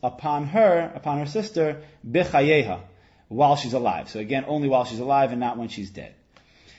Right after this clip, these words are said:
Now the Gemara relates this word aleha to the word aleha, which we found in the verses dealing with Yibum, and again, that was in Devarim Chaf Hey, verse Hey,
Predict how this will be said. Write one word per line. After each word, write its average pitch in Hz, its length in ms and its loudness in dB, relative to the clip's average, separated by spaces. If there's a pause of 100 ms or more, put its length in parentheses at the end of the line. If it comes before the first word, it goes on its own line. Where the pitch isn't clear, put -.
(160)
Now 120 120 -4
the 117 100 -4
Gemara 160 720 4
relates 139 540 -2
this 143 220 -6
word 151 280 2
aleha 135 720 2 (580)
to 143 220 0
the 131 80 0
word 165 220 6
aleha, 156 520 2
which 131 160 -2
we 131 60 -6
found 151 480 0
in 139 340 0
the 127 200 0
verses 131 480 -2
dealing 127 320 -2
with 120 120 -4
Yibum, 143 540 -2 (280)
and 123 100 -6
again, 131 240 0
that 143 140 0
was 127 120 -4
in 131 80 -2
Devarim 131 560 2 (180)
Chaf 135 160 -2
Hey, 135 640 -2 (300)
verse 120 300 -2
Hey, 143 500 0